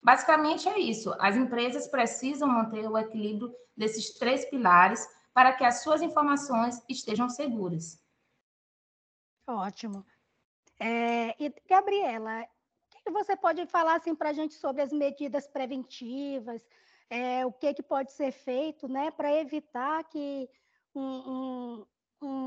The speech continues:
Speaker 2: uma organização, ou até mesmo a gente na nosso, no nosso dia a dia, né? O que que a gente pode fazer? Quais seriam as nossas medidas de prevenção pra evitar que a gente sofra qualquer ataque aí nessa área digital?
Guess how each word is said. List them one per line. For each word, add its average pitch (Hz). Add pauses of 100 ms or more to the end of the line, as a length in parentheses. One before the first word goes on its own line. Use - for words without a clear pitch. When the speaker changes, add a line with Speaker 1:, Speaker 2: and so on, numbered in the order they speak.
(160)
Speaker 2:
uma 262
organização, 269
ou 285
até 392
mesmo 392
a 359
gente 339
na 330
nosso, 311
no 302
nosso 302
dia 269
a 277
dia, 294
né? 277
O -
que 427
que 480
a -
gente 453
pode 381
fazer? 294
Quais 311
seriam 311
as 294
nossas 294
medidas 269
de 277
prevenção 254
pra 262
evitar 254
que 320
a 285
gente 285
sofra 262
qualquer 254
ataque 240
aí 220
nessa 220
área 214
digital? 190